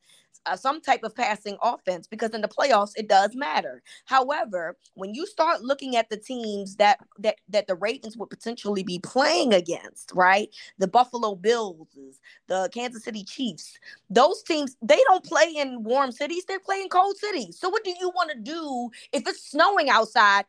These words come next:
What do you think their offenses, uh, offensive coordinators is gonna call? Runs.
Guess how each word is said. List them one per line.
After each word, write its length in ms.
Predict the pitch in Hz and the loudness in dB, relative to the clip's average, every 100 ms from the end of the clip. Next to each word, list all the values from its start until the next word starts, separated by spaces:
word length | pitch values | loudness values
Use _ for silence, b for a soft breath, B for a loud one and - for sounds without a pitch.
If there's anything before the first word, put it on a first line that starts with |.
| _ - | _ -6
What 180 | - | -4
do 80 | 403 370 | -2 0
you 140 | 381 - | -2 2
think 220 | 269 - | 0 2
their 140 | 233 220 | 0 4
offenses, 520 | 240 240 220 214 202 - | 4 2 -6 -12 -4 2
uh, 180 | 214 190 | 4 6
offensive 380 | 247 254 220 208 | 4 2 -4 -8
coordinators 560 | 254 226 214 190 185 | -2 0 0 -4 -8
is 100 | 180 | -10
gonna 200 | - 185 | -6 -4
call? 400 | 170 190 92 - _ _ _ _ _ _ _ _ _ _ _ - | 2 0 0 -10 _ _ _ _ _ _ _ _ _ _ _ 2
Runs. 800 | 311 427 294 202 - - - | 6 6 4 -2 -20 -20 -20